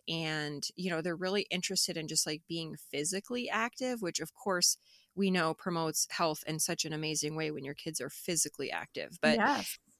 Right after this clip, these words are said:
Speaker 1: I had to unplug their brains from a device in order for their bodies to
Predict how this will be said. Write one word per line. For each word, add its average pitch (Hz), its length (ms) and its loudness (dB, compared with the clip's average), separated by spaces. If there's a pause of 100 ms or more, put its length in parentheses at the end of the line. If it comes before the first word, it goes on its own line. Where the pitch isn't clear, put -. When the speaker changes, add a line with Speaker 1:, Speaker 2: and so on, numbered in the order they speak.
(140)
Speaker 1:
I 170 80 12
had 208 240 8
to - 100 6
unplug 190 640 4
their 170 140 2
brains 165 540 4
from 160 520 2
a 151 60 -2
device 156 600 4
in 160 140 -2
order 151 200 0
for 160 180 -4
their 147 140 -2
bodies 156 640 6
to - 140 0